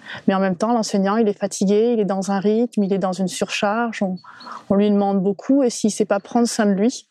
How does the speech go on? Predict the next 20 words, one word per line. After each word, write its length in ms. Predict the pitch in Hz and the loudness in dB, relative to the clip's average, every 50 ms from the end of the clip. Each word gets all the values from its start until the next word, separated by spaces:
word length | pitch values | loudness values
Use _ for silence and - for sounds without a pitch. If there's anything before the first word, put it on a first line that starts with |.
| _ _ _ _ - - - - - - - - | _ _ _ _ -20 -20 -20 -20 -20 -10 -4 -2
eh 60 | 175 | 0
ben, 200 | 160 175 170 170 | 0 0 0 0
il 80 | 170 165 | 0 0
est 40 | 170 | 0
juste 340 | 165 - 175 170 - - - | -2 -2 -6 -6 -6 -2 -2
humain, 300 | 208 185 175 170 226 320 320 302 | 0 2 2 0 -2 -2 0 0
et 80 | 240 196 | 0 0
donc, 380 | 165 170 170 165 170 165 - - | 0 -2 -2 -4 -4 -6 -6 -6
euh, 40 | 196 185 190 202 - _ - - _ - - - - - - | -6 -6 -6 -10 -12 _ -20 -20 _ -20 -20 -20 -4 -2 0
une 100 | 190 175 | 0 0
parole 260 | - 185 175 190 190 | 0 -2 0 0 0
blessante, 400 | 180 180 175 - - 196 240 247 | 0 -2 -4 -4 -2 -2 -2 -2
ça, 240 | - 208 175 - - - - _ _ _ - - | -2 -4 -4 -6 -8 -14 -20 _ _ _ -20 -16
ça 180 | - - - 185 | -6 -4 -4 -2
sort 220 | - - 190 - | -2 -2 -4 -2
telle 140 | - 196 185 | -4 -6 -6
fois, 280 | - - 202 190 185 190 - | -4 -4 -4 -4 -4 -6 -2
tellement, 260 | - 202 202 196 196 | 0 2 2 2 2
tellement 300 | 185 214 202 202 196 185 | 0 0 0 0 0 0
vite 340 | 180 208 277 - - - - | 0 0 -2 -2 -4 -10 -16